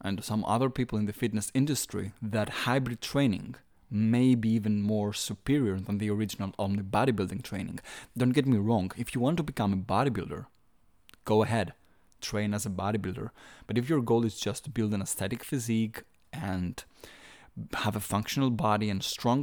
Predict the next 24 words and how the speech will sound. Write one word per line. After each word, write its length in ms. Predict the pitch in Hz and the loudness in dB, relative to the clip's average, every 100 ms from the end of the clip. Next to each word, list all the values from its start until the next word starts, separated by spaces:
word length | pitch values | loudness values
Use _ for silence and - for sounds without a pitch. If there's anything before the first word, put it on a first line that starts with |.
| - | 0
body, 420 | 104 92 - - _ _ _ _ | -2 -2 -6 -16 _ _ _ _
then 760 | 120 104 110 107 107 104 101 - _ _ _ - _ _ _ - | -6 -4 0 0 2 2 0 -4 _ _ _ -20 _ _ _ 0
going 300 | 123 143 151 | 4 4 2
only 260 | 147 156 | 0 0
in 200 | 135 107 | 2 0
bodybuilding 540 | 98 110 135 139 139 135 | 0 0 0 0 0 -2
training 420 | 110 120 156 170 - - | -2 -2 -4 -6 -10 -10
is 360 | 104 107 - | -8 -6 -4
not 360 | 110 104 139 160 | -2 0 0 2
the 100 | 127 | 2
only 180 | 139 113 | 4 2
way 180 | 123 123 | 0 -2
to 100 | 135 | 0
go. 340 | 120 120 - _ _ - - - - _ - | 0 0 -4 _ _ -20 -20 -20 -20 _ -4
You 160 | 113 143 | 0 2
can 120 | 156 | 2
actually 440 | 143 - 143 127 | 2 -2 0 0
get 340 | 104 98 113 135 | 0 -4 -4 -2
these 200 | 156 147 | -2 -2
results 520 | 139 110 104 98 - | -4 0 0 -2 -6
by 220 | - 92 | -6 -4
mixing 520 | 98 101 - 104 98 - | -2 -4 -2 -2 -2 -2
hybrid 320 | 110 127 147 | -2 0 0
training, 440 | - 131 123 120 | 0 2 2 2